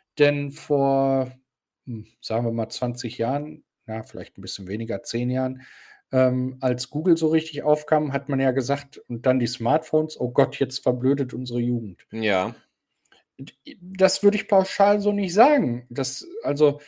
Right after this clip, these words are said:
Speaker 1: klar, ähm, es sind viele Dinge, die, die heute wegfallen, die, die nicht mehr so gefragt sind. Also, ähm, ich,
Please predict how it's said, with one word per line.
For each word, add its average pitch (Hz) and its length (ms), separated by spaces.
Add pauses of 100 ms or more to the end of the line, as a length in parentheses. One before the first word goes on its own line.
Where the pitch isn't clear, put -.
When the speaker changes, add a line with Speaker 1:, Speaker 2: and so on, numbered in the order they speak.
(380)
Speaker 1:
klar, 165 420
ähm, 143 400
es 127 200
sind 160 200
viele 180 300
Dinge, 170 280
die, 156 380
die 143 180
heute 156 520
wegfallen, 151 720
die, 139 300
die 139 140
nicht 143 200
mehr 143 340
so 127 300
gefragt 156 560
sind. 120 180
Also, 120 300 (1000)
ähm, 123 300 (180)
ich, 120 200